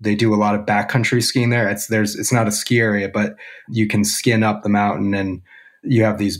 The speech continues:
beautiful descents, uh, water all around you, perfect, um, corn snow, you know, that, that perfect granular snow that we like to ski in the spring.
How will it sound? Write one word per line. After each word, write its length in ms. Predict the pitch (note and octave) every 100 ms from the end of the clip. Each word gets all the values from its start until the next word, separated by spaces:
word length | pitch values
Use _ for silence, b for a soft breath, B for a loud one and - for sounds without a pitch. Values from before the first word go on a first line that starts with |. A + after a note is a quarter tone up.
| - _
beautiful 920 | A2+ A2+ A#2+ A2 G#2 G#2 F#2+ F#2 F2 -
descents, 840 | G2+ - A2 G2+ F2+ - - -
uh, 260 | G2 F#2+ G2
water 420 | G#2 G#2+ G#2+ G#2
all 200 | G2 G2+
around 400 | G2 G2+ G2 G2
you, 420 | G2 G2 F#2+ F#2 -
perfect, 580 | B2 A2 - G#2 G#2 A2
um, 500 | G#2 F#2+ F#2 F#2+ - _
corn 340 | - A#2 G#2+ G#2+
snow, 520 | - A2+ G#2+ G#2+ G#2
you 100 | G#2+
know, 140 | G2 G2
that, 240 | F#2 -
that 260 | G2+ G2 -
perfect 380 | A#2 G#2+ G2+ -
granular 540 | G#2+ G#2 G2+ G2+ F#2+
snow 360 | - G#2+ G2+ G2
that 160 | G2
we 100 | G#2
like 200 | G2+ G2+
to 80 | G2+
ski 260 | - - G#2
in 140 | G2+
the 80 | F#2+
spring. 520 | - G2+ G2+ G2+